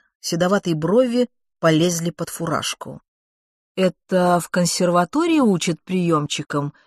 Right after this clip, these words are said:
который мы имели честь наблюдать?» «Увлечение юности», скромно пояснил Леон, «восточные единоборства».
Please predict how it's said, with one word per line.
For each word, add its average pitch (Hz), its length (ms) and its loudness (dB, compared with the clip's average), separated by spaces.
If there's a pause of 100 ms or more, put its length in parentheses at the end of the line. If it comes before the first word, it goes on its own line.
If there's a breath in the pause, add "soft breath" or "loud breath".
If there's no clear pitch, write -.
(160 soft breath)
который 151 380 0
мы 151 240 -2
имели 147 260 0
честь 147 400 -6
наблюдать?» 143 760 -6 (1120)
«Увлечение 160 760 -4
юности», - 800 -10 (360)
скромно 139 540 -6
пояснил 135 460 -6
Леон, 127 440 -6 (460 soft breath)
«восточные 160 960 -6 (100)
единоборства». 147 1040 -10